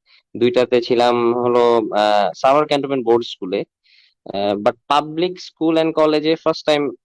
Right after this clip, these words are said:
মানে যাত্রা শুরু সিক্স এর শেষে এবং মানে সেভেন এর শুরু থেকে। তো নার্ভাস ছিলাম এই কারণে বলতেছি, কারণ, আহ,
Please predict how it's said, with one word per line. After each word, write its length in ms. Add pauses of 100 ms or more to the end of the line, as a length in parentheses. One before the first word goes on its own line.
মানে 240
যাত্রা 300
শুরু 480
সিক্স 320
এর 80
শেষে 320
এবং 320
মানে 120
সেভেন 320
এর 60
শুরু 260
থেকে। 280 (720)
তো 360 (160)
নার্ভাস 380
ছিলাম 280
এই 100
কারণে 300
বলতেছি, 560
কারণ, 460
আহ, 320